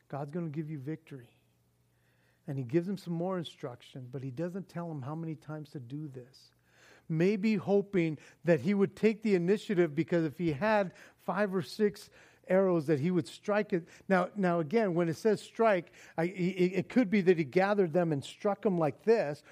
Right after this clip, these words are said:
or he, he struck them into the ground. More than likely, he got the arrows and he struck them into the ground,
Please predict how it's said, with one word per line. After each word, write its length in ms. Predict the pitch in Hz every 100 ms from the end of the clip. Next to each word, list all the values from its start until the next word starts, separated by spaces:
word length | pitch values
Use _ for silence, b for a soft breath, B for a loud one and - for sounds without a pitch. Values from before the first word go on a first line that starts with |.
| B -
or 180 | 190 175
he, 200 | 180 143
he 160 | 214 151
struck 400 | - - 208 196
them 180 | 190 165
into 300 | 196 185 202
the 120 | 160
ground. 540 | 123 143 156 156 120 117 _ b b b
More 260 | 170 170 208
than 200 | 208 175
likely, 420 | 180 196 - 185
he 120 | 160
got 240 | 135 180 175
the 160 | 165
arrows 280 | 175 180 170
and 120 | 165
he 60 | 147
struck 340 | - - 180 -
them 140 | 175
into 220 | 170 180
the 60 | 147
ground, 220 | 170